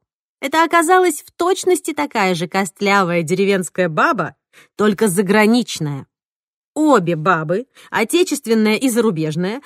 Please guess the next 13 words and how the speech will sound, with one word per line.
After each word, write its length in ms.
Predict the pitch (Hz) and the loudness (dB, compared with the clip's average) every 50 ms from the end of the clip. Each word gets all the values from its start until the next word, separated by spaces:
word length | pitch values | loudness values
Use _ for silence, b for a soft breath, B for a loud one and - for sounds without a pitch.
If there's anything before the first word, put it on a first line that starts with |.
| B B | B B
спотыкаясь 680 | B - - 311 - 339 - 370 359 339 311 294 - - | B -10 -6 -6 -6 -4 -2 0 0 2 2 0 -2 -2
о 120 | - 240 | -4 -4
чемоданы, 720 | 240 - - 247 226 226 226 214 277 320 359 359 349 349 311 B B B B | -4 -4 -2 -2 0 0 0 2 2 2 2 2 2 0 -2 B B B B
бросились 680 | - 185 220 269 330 370 403 392 - - 302 285 285 226 | -6 -2 0 2 4 4 4 4 2 2 0 2 0 0
друг 300 | 190 180 226 240 214 180 | 2 2 2 2 2 0
к 80 | 170 | -2
дружке 460 | 196 160 214 240 262 233 - - 202 185 | 0 2 2 2 0 -2 -4 -4 -2 0
в 80 | 170 | 0
объятия, 580 | 190 180 151 160 156 214 220 202 190 - - 170 | 0 0 0 0 2 2 2 2 2 0 -4 -4
заливаясь 580 | 156 160 202 220 226 220 233 208 190 185 180 | -2 0 0 0 0 2 2 2 2 0 0
слезами 520 | - - 170 185 175 151 214 220 262 262 214 | -2 -4 -2 -2 0 0 0 0 0 0 0
и 60 | 190 | -2
соплями. 680 | - - 190 175 - 175 160 151 143 139 143 139 151 | -2 -4 -6 -6 -4 -4 -4 -4 -4 -6 -8 -10 -12